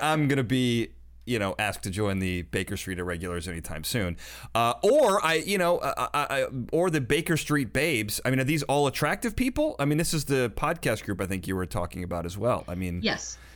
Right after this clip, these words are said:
Speaker 2: Uh, so it, I was not an original member of the Baker Street Babes.
Speaker 1: Okay.
Speaker 2: Um, I, so I don't have the full story on why that name was selected, other
Speaker 1: Mm-hmm.
Speaker 2: than it was originally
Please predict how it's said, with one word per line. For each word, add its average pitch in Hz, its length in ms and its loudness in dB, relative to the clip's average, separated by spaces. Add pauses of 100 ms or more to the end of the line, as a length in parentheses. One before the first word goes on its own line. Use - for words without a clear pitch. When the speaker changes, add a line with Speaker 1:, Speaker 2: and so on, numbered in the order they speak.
(120)
Speaker 2:
Uh, 196 200 6
so 233 400 2
it, 254 240 0 (340)
I 214 140 8
was 226 220 2
not 220 220 2
an 269 80 4
original 196 540 4
member 190 640 4
of 185 140 4
the 196 60 2
Baker 202 300 4
Street 208 300 2
Babes. 214 500 4
Speaker 1:
Okay. 90 220 -2
Speaker 2:
Um, 160 360 6
I, 170 180 6
so 180 180 -2
I 175 80 6
don't 175 360 2
have 175 240 -2
the 170 100 0
full 170 200 0
story 160 580 4
on 151 220 2
why 151 240 4
that 156 240 2
name 151 240 6
was 147 140 0
selected, 170 540 4
other 170 320 8
Speaker 1:
Mm-hmm. 160 80 4
Speaker 2:
than 156 240 6
it 156 120 2
was 160 160 2
originally 156 580 4